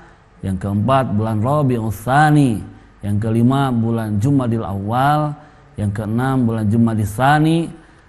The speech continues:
Ketujuh, bulan Rajab. Kedelapan, bulan Sya'ban. Kesembilan, bulan Ramadan. Kesepuluh, bulan Syawal. Kesebelas, bulan Zulqa'dah. Dan yang terakhir, kedua belas,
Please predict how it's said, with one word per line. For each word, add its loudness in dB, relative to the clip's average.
Ketujuh, 0
bulan -2
Rajab. 4
Kedelapan, 4
bulan 0
Sya'ban. -2
Kesembilan, 2
bulan -2
Ramadan. 2
Kesepuluh, 0
bulan 0
Syawal. 0
Kesebelas, 0
bulan 0
Zulqa'dah. 0
Dan 0
yang 0
terakhir, 0
kedua 2
belas, 0